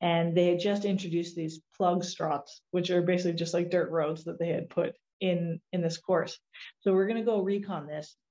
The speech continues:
And, um, I had created, like, we didn't have a G P X file from, from the race. I just, like, created one on Strava where I thought, you know, this is, this, from the road book to this, it looks like this is where we're going. Well,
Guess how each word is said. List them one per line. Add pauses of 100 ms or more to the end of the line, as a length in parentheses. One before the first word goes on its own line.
And,
um, (200)
I
had
created,
like,
we
didn't
have
a
G
P
X (180)
file
from, (120)
from
the
race.
I
just,
like,
created
one
on
Strava
where
I
thought,
you
know,
this
is, (300)
this, (120)
from
the
road
book
to
this,
it
looks
like
this
is
where
we're
going.
Well,